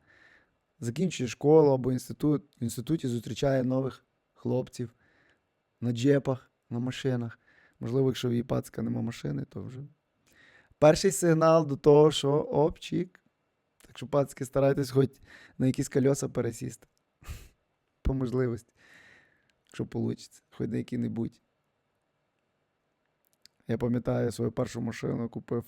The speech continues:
Ford Sierra вісімдесят четвертого року. Ох,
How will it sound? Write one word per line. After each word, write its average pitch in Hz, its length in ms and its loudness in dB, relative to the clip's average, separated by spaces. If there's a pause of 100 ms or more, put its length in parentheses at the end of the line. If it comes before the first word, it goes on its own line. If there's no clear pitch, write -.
Ford - 240 -8
Sierra 120 460 -4
вісімдесят - 360 -8
четвертого - 520 -8
року. 120 260 -10 (4000)
Ох, 151 240 4